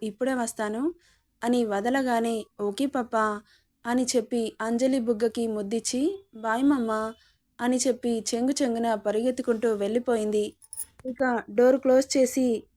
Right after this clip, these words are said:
"వైఫీ, బాత్ చేయిస్తాను పదా, హాస్పిటల్ నుండి వచ్చావుగా, చాలా చికాకుగా ఉంటుంది" అంటున్న హర్ష మాటలకి, "ఏంటి,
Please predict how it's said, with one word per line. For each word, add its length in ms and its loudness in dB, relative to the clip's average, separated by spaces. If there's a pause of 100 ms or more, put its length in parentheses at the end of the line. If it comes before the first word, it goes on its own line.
(140)
"వైఫీ, 380 0 (380)
బాత్ 300 -2
చేయిస్తాను 500 0
పదా, 260 0 (600)
హాస్పిటల్ 440 2
నుండి 200 4
వచ్చావుగా, 580 2
చాలా 360 -2
చికాకుగా 680 0
ఉంటుంది" 420 0 (480)
అంటున్న 340 2
హర్ష 300 0
మాటలకి, 580 0 (280)
"ఏంటి, 300 0